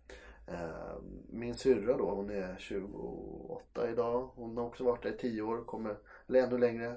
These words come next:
Det är en större del av hennes liv kommer täckas upp. Så det här blir alltid en balansgång i att man måste ju prata om att man inte ska dela de här farliga sakerna, samtidigt som, eh, vi kanske också måste göra en annan värdering. För jag hör ibland så här, "Ja, men vill du att din arbetsgivare ska se de här grejerna?" Så här, ja,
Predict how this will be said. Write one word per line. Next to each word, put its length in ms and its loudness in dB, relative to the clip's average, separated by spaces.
Det 100 -6
är 40 0
en 60 -8
större 400 2
del 180 2
av 80 4
hennes 280 -4
liv 160 0
kommer 240 -12
täckas 340 -10
upp. 240 -6
Så 140 -10
det 80 6
här 220 4
blir 120 8
alltid 260 6
en 60 0
balansgång 800 2
i 60 0
att 140 -4
man 180 -2
måste 440 -2
ju 160 2
prata 420 6
om 120 -2
att 140 -8
man 100 -8
inte 180 -8
ska 120 -4
dela 360 -2
de 160 -4
här 160 -10
farliga 340 -8
sakerna, 420 -4
samtidigt 560 -4
som, 300 -4
eh, 220 -6
vi 320 -4
kanske 320 -4
också 180 -6
måste 260 -6
göra 100 0
en 120 -4
annan 220 -2
värdering. 520 2
För 120 -6
jag 60 -2
hör 100 2
ibland 220 -2
så 80 -4
här, 100 2
"Ja, 60 2
men 120 -2
vill 180 -6
du 100 -2
att 100 -4
din 120 -4
arbetsgivare 640 -2
ska 140 -8
se 220 -4
de 120 -8
här 120 -12
grejerna?" 300 -8
Så 120 -14
här, 80 -8
ja, 440 -6